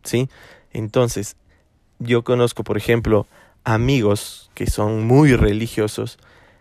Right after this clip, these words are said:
que por ahí están con pareja, están casados, y se reprimen de estar con otras mujeres, pero demasiado, o sea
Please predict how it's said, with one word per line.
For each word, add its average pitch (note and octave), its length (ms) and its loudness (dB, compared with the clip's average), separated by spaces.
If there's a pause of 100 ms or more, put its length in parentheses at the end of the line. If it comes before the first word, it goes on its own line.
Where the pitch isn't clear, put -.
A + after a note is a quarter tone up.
(120)
que A2+ 140 -4
por G#2+ 220 0
ahí A2+ 480 2 (1900)
están A#2 520 0
con A2 240 -2
pareja, B2+ 320 2
están A2 240 -6
casados, A2 580 0 (800)
y A2 400 0
se A#2 240 0
reprimen A#2 880 0
de A2+ 120 -4
estar B2 300 0
con A2+ 180 -2
otras B2 260 0
mujeres, A#2+ 460 -2
pero A2 280 -2
demasiado, G#2 760 -2
o A#2+ 60 -16
sea - 280 -16